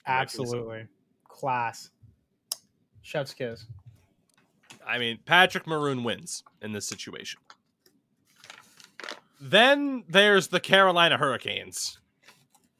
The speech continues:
Speaker 1: who, for whatever reason, I don't understand the social media.
Speaker 2: I hate their social media team. I, I love, like, I love how they were like, "Yeah, we're a bunch of jerks," but you're, like,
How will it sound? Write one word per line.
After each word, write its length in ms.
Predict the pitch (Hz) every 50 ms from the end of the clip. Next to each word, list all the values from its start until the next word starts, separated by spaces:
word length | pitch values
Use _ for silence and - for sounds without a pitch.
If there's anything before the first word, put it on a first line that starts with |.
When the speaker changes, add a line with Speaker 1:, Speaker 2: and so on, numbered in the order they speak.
| _ _
Speaker 1:
who, 480 | 120 151 165 170 165 165 160 156 156 139
for 160 | - - 190 185
whatever 380 | 190 196 233 277 269 277 247
reason, 440 | 214 196 180 160 147 113 127 113 - - -
I 320 | 156 196 220 226 226 208 185
don't 420 | 120 101 147 160 160 165 170 - -
understand 800 | 147 147 147 135 135 127 - - 139 127 123 120 117 117 113 101
the 80 | 107
social 480 | - - - 127 120 120 - - - 113
media. 600 | 107 110 107 104 104 101 98 98 95 92 92 90 - _ _ _ _ _ _ - -
Speaker 2:
I 120 | 226 247
hate 460 | 247 196 170 - 180 202 190 185 175
their 140 | 190 180 165
social 380 | - - 175 156 143 - 151 143
media 360 | 139 135 131 127 127 127 120
team. 360 | - - 127 113 110 - - _ _ _ _ _ _ _ _ _ -
I, 160 | 165 175 180 175
I 140 | - 185 190
love, 320 | 190 190 202 214 226 220 214
like, 240 | 214 220 202 196 - -
I 120 | 190 190
love 360 | 196 190 185 185 202 214 208
how 180 | 220 220 220 214
they 120 | 208 220
were 120 | 214 208 202
like, 220 | 196 185 165 170
"Yeah, 180 | 233 247 247 233
we're 100 | 214 208
a 40 |
bunch 200 | 190 214 220 208
of 120 | 220 214 170
jerks," 460 | 143 180 208 220 202 175 160 - - - - - _ _ -
but 120 | 240 208
you're, 140 | 226 269 247
like, 200 | 247 262 277